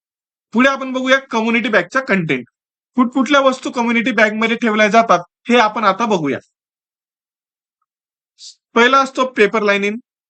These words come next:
दुसरा असतो कचरा बॅग किंवा कचरा बॅग तयार करण्यासाठी अतिरिक्त पेपर, तिसरा प्लास्टिक ॲप्रॉन. प्लास्टिक ॲप्रॉन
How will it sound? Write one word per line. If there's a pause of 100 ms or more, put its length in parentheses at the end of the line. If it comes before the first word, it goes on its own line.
(300)
दुसरा
असतो (340)
कचरा
बॅग (1500)
किंवा (720)
कचरा
बॅग (100)
तयार
करण्यासाठी (100)
अतिरिक्त (260)
पेपर, (1600)
तिसरा
प्लास्टिक
ॲप्रॉन. (1400)
प्लास्टिक
ॲप्रॉन